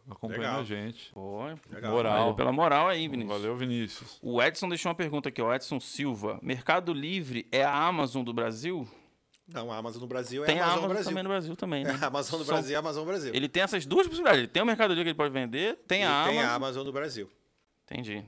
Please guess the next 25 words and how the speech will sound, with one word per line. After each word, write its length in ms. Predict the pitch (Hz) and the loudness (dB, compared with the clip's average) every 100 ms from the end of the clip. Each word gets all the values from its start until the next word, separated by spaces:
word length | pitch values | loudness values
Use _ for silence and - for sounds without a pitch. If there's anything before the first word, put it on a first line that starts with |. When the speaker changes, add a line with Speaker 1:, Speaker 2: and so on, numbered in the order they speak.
| - | -14
Speaker 3:
Tá 80 | 95 | -8
vendo, 180 | 107 117 | 0 4
Speaker 2:
É, 120 | 127 | 4
no, 80 | 156 | 2
Speaker 3:
Edson? 120 | 123 | -2
Speaker 2:
no, 120 | 156 | -2
no 80 | 156 | -2
Brasil 300 | 170 175 160 | 4 4 4
tem 220 | - 220 190 | 2 2 4
outros, 260 | 196 185 | 2 0
tem 200 | - 170 | -2 -2
a 40 | 175 | -2
tal 120 | 160 | -2
da 100 | 147 | 0
Magalu, 760 | 151 143 120 123 160 170 139 - - | 0 0 -2 -2 -2 0 -2 -8 -8
Speaker 1:
É. 280 | 107 107 101 | -2 0 2
Speaker 2:
tem 140 | 165 | 2
outros 420 | 156 208 208 165 | 2 2 2 -2
marketplaces 760 | 139 147 - 139 - 127 123 123 | -2 -4 -4 -8 -4 -2 -2 -4
no 100 | 123 | -6
Brasil 420 | 123 120 104 101 92 _ - | -4 -4 -4 -10 -12 _ -14
que 80 | |
ele 80 | 107 | -12
pode 240 | - 110 117 | -6 -6 -6
vender. 340 | 113 101 92 | -6 -6 -8